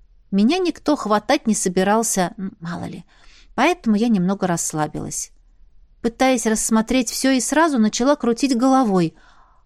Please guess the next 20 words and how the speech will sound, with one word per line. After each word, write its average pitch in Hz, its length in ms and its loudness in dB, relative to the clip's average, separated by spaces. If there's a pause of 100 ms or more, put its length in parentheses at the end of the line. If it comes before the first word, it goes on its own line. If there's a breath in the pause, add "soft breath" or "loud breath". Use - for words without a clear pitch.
(180)
«Как - 200 -4
же - 120 -6
тут - 140 -14
здорово! 156 540 -6 (360)
А 202 120 -4
замок 302 500 2
какой 262 400 2
огромный!» 220 720 0 (500)
На 226 120 2
картинках 233 680 -2
он 214 100 4
выглядел 226 460 2
потрясающе. 233 1000 0 (600 soft breath)
Не 220 240 2
думала, 196 440 2
что - 160 -4
вживую 202 480 0
будет 190 320 -2
ещё 196 320 0
лучше. 175 560 -2